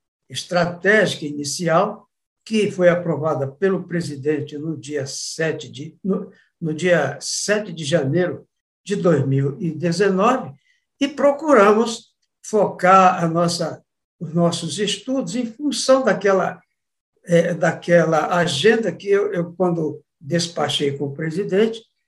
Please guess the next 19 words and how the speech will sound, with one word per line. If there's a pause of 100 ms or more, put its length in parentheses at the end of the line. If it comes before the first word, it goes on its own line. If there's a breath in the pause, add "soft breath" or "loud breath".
(380)
é,
falei (520)
que
era
uma,
uma
agenda (360)
que
vinha
reprimida, (720)
porque
ao
longo
do
tempo
ela
vinha
sendo
evitada